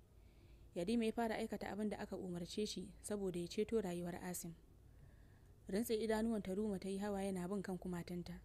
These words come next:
Tun tana iya riƙe kukanta har ta sake shi da ƙarfi, don ita kaɗai ta san abin da take ji. Dariya sosai Oga ya saki, don jin kukanta ya tabbatar masa da abin da yake so yana faruwa.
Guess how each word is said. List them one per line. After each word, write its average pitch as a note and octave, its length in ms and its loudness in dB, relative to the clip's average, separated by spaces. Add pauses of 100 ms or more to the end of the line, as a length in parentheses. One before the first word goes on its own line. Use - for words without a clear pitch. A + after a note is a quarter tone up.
(1300)
Tun A3+ 140 4
tana A#3+ 240 4
iya A#3 160 6
riƙe G#3+ 240 2
kukanta G#3+ 400 2
har G#3 120 0
ta A3+ 80 0
sake G#3 280 2
shi F#3 120 -2
da F3+ 100 -2
ƙarfi, G3+ 420 -2 (200)
don G3+ 160 -2
ita A3+ 160 0
kaɗai A#3 220 0
ta A#3 80 0
san B3 200 0
abin F#3 200 0
da E3+ 80 -4
take F3+ 340 -4
ji. E3 180 -12 (1300)
Dariya A3 400 4
sosai A#3+ 300 4
Oga F#3 320 2
ya F#3 60 4
saki, F3 360 -2 (600)
don G3+ 160 2
jin B3 140 2
kukanta A3+ 380 2
ya G#3 100 4
tabbatar A3 400 2
masa A#3+ 200 2
da - 100 -2
abin G#3+ 240 4
da G3 60 4
yake G3+ 220 2
so - 140 -2
yana F#3 280 2
faruwa. F3 440 0